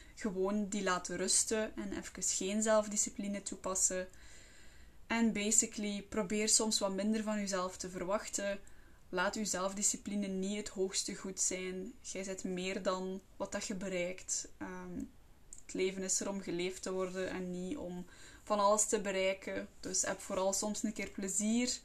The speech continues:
En stop met jezelf zoveel te verplichten en zoveel te moeten doen, eh, zodat je zelfdiscipline gebruikt kan worden voor de dingen dat het voor u echt waard zijn. Zodat je gewoon voor jezelf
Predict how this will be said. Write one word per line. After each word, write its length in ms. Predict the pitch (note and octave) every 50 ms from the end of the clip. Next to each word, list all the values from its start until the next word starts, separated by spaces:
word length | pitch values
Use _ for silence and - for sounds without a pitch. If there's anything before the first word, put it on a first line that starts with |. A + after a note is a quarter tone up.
| - - - - - - - - - - - - - - - - - - - - - - -
En 140 | - A#3+ B3
stop 280 | - - A#3+ A#3 -
met 180 | B3+ A#3 A3+ A3
jezelf 360 | A3 G#3+ G#3 G#3 G#3 G#3+ G#3
zoveel 400 | - - A3+ G3 G3 G#3 G#3 G#3+
te 120 | G#3+ A3+
verplichten 640 | G#3 G#3 F#3+ - - F#3+ G3+ - - - G#3+ G#3 F#3+
en 120 | G3 G3+
zoveel 360 | F#3 F#3+ F3+ G3 G3 G3 F#3+
te 240 | - - G3+ F3+ - -
moeten 760 | F3+ F3+ F#3 G3+ A#3 B3 B3 - - A#3+ A#3 A#3 - - F#3+
doen, 380 | F#3+ G3+ G#3 G#3 G#3 G#3+ A3 - - - - - - - -
eh, 100 | - G3 F3+ E3+ F3
zodat 300 | F3+ - F#3+ F#3 F#3+ F#3
je 100 | F#3 F#3
zelfdiscipline 920 | F#3 F3 F3 F#3 F#3 G3 F3+ - - - - F3 F3 F3 F3 F3 F3 - - - -
gebruikt 540 | - - - G3 E3+ - F#3 F#3 G3 F#3+ -
kan 180 | - - G3 F#3+
worden 280 | F#3+ F#3+ F#3 F#3 F#3+
voor 160 | - - F3+ E3+
de 140 | F3+ F3+
dingen 360 | F3 - F3+ F#3 F#3 F3+ F3 -
dat 140 | - E3 E3
het 140 | E3 D#3+ -
voor 200 | - - F3+ F#3
u 100 | F#3 -
echt 300 | - F#3+ G3 - - -
waard 420 | - F3 F3 E3+ F3+ F#3 - - -
zijn. 380 | E3+ F3+ F#3 F3+ F3+ F#3 F#3+ - - - - - - - - - - - - - - - - - - - - - -
Zodat 320 | - - C4 C4+ C4 B3+
je 100 | - A#3+
gewoon 440 | A#3 A3+ F#3+ G3 G3 G3 G3 G3 - -
voor 220 | - - A3 G#3
jezelf 500 | G3+ G3 - F3 F3 F3 F3 F3 - -